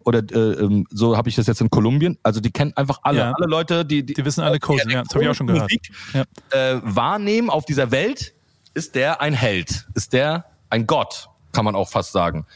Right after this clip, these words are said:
Speaker 1: Das ist
Speaker 2: Ja.
Speaker 1: so, das ist Pampa Records, sein Label, der ist, äh, der hat einfach so eine Nische von Musik gefunden, wo nur er drin vorkommt. <laughs> Also er ist praktisch wie Paul Rübke und, äh, Martin Lazzini. Wir, nur, wir, wir sind Nischenmenschen. Wir sind, deswegen,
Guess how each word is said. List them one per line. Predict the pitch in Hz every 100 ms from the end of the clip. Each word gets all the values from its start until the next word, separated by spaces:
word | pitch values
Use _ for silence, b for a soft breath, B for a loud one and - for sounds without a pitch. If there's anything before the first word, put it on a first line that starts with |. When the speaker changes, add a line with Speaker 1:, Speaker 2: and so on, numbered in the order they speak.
| B B _
Speaker 1:
Das | 104 139
ist |
Speaker 2:
Ja. | 127
Speaker 1:
so, | 123
das | 107
ist | 120
Pampa | 95 143 160
Records, | 151 156 - 165 160
sein | 143 123
Label, | 127 151 160 160
der | 107 127
ist, | 117 -
äh, | 123 120 117 B B B B _
der | 123 127
hat | 135
einfach | 139 147 127
so | 156
eine | 202
Nische | 165 143 196 226 269 311 302
von | - 175
Musik | 160 123 220
gefunden, | - 185 202 208 185 254 262 185
wo | 143 165
nur | 175 269 226
er | 180 190
drin | 170 170 165
vorkommt. | 175 165 - 95 87 -
<laughs> | - - _
Also | 131 127
er |
ist | 147
praktisch | - 170 156
wie | 170
Paul | - 156
Rübke | 170 - 170
und, | 147 147 139
äh, | 113 135
Martin | 127 131 127
Lazzini. | 127 - 104 78 B B B B -
Wir, | 135 -
nur, | 196 208
wir, | 160 165
wir | 131 143
sind | 160
Nischenmenschen. | 170 240 - 120 98 90 110
Wir | 113
sind, | 127
deswegen, | 123 156 151